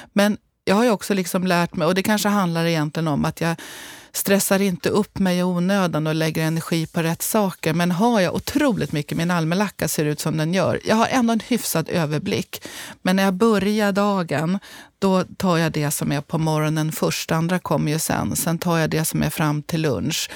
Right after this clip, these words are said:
Jag börjar inte på morgonen stressa upp mig för det jag ska göra på kvällen. Det kommer jag. Jag har liksom tid för det också. Utan ta en sak i taget vartefter och gör det bra.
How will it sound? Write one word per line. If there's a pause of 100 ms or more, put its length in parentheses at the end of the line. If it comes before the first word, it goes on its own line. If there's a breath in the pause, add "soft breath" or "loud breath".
(400 loud breath)
Jag
börjar
inte
på
morgonen
stressa
upp
mig
för
det
jag
ska
göra
på
kvällen. (120)
Det
kommer
jag.
Jag
har
liksom
tid
för
det
också.
Utan
ta
en
sak (180)
i
taget
vartefter (300 loud breath)
och
gör
det (100)
bra.